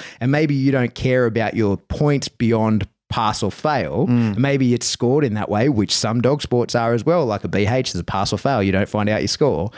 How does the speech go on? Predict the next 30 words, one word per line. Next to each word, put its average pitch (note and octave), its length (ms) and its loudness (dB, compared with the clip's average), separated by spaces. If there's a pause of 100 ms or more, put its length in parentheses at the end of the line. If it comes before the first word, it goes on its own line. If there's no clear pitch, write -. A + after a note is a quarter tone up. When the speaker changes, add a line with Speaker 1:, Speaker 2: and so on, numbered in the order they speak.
Speaker 2:
Yep. A2+ 180 -2
Speaker 1:
right? A#2 240 -2 (420)
You're D3+ 220 2
in C#3 120 0
sport. - 400 -2
You're C#3 160 2
Speaker 2:
Yep. C3+ 80 0
Speaker 1:
just C#3 180 0
in C3 100 2
a B2 80 2
different A2+ 360 -2
sport, - 340 -4 (140)
right? A#2 280 0
Speaker 2:
Mm. - 60 -12 (320)
Speaker 1:
And C#3 140 -2
so F3 100 4
I D#3+ 60 2
think F3+ 280 -2
that D3+ 200 -2
objective B2+ 340 -2
standard G#2+ 320 0
where A2 120 0
you A#2 160 2
have C3+ 180 -2
to B2+ 100 -2
go, C#3 140 2
like, G2 180 -2
here's D#3+ 340 0
what D#3 140 0
your, D3 120 2